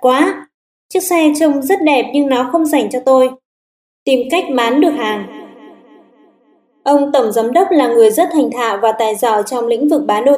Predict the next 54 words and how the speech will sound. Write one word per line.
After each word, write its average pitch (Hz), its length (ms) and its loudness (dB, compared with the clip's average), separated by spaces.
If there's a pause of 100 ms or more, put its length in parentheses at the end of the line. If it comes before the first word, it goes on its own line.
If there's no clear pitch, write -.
tô. 254 380 2 (180)
Ông 311 180 4
nói, 262 300 4 (500)
"Có 339 80 0
thể 403 120 0
anh 294 220 4
đúng, 277 380 2 (240)
có 330 80 0
thể 320 320 2
chiếc 359 120 -2
xe 330 320 0
không 339 180 0
phù 320 80 2
hợp 269 280 2
với 226 100 2
anh 294 260 4
tại 247 200 -2
thời 254 120 0
điểm 226 200 0
này, 226 300 -2 (340)
nhưng 277 200 0
nếu 247 240 4
chúng 277 220 -2
tôi 302 180 4
đổi 247 300 4
chiếc 320 100 -4
xe 294 200 0
đó 226 400 0
với 226 180 4
chiếc 339 140 -4
xe 320 160 -2
hiện 254 320 0
tại 247 240 -4
của 220 80 0
anh, 262 260 -2 (320)
anh 320 160 -2
không 349 220 0
phải 269 140 0
mất 330 200 0
đồng 240 220 2
nào 214 260 -2
trong 262 280 -6
khi 254 260 0
vẫn 277 300 2
có 269 180 0
cơ 302 60 2
hội 269 240 2
lái 208 260 -2
xe 269 240 -2
kia 277 240 2
thì 262 160 -2
anh 247 180 -2
nghĩ 269 120 -2
sao?" 302 280 2